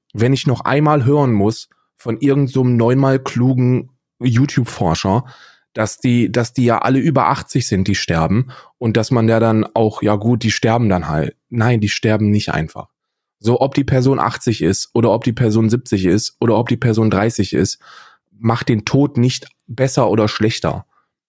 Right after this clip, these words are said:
Der kann, der kann auf einer weitreichenderen, dramatischeren Ebene liegen, dass ein Familienvater Mitte dreißig, der stirbt und aus der Familie gerissen wird,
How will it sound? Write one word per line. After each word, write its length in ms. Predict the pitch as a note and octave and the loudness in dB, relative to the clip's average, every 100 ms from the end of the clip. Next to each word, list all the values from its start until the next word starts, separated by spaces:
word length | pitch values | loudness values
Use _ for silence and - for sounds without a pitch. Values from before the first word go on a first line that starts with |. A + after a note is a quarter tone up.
| _ _ | _ _
Der 120 | A#2+ A#2 | -4 -2
kann, 520 | - C3+ C#3+ C#3+ - - | 0 0 0 0 -6 -10
der 260 | A#2 B2+ | -2 -2
kann 540 | B2 C3 B2+ C3 A#2+ B2 _ _ _ _ _ _ | 0 0 2 0 -2 -8 _ _ _ _ _ _
auf 280 | - B2 A#2 | -4 -2 0
einer 340 | A#2+ A2+ A2 - | 0 0 0 -2
weitreichenderen, 1400 | A#2+ A2 B2+ E3 D#3+ A#2 C#3 C#3+ C3+ A#2 A#2 A#2 A#2+ A#2 - | -4 0 2 0 0 0 0 0 0 2 2 2 2 -2 -2
dramatischeren 920 | A2 A#2 A#2 C3 D#3 B2+ - A2+ A2+ - | -2 0 2 0 0 -2 0 0 0 0
Ebene 400 | C#3 D3 A#2+ G2 | 0 2 2 0
liegen, 400 | F#2 G2+ G#2+ A#2 | 0 -2 0 0
dass 200 | G2+ - | -2 -4
ein 80 | |
Familienvater 840 | A2 A2 A2 C3+ A#2 A#2 G#2 G#2 A2 | -2 0 2 2 2 0 0 0 2
Mitte 240 | G#2 G#2+ | 0 0
dreißig, 500 | G#2 F#2+ A2 B2+ A2 | -2 0 0 0 -2
der 140 | - F#2 | -2 -4
stirbt 480 | - - F#2+ B2 - - - | -4 0 0 0 -6 -20 -16
und 140 | - G#2 | -4 0
aus 140 | G#2+ | 0
der 100 | A2+ | 0
Familie 400 | - G2+ A#2 B2 | 0 0 2 2
gerissen 480 | G#2 G#2 G2 - F2+ | 2 0 0 0 0
wird, 260 | F#2+ A2 | 0 0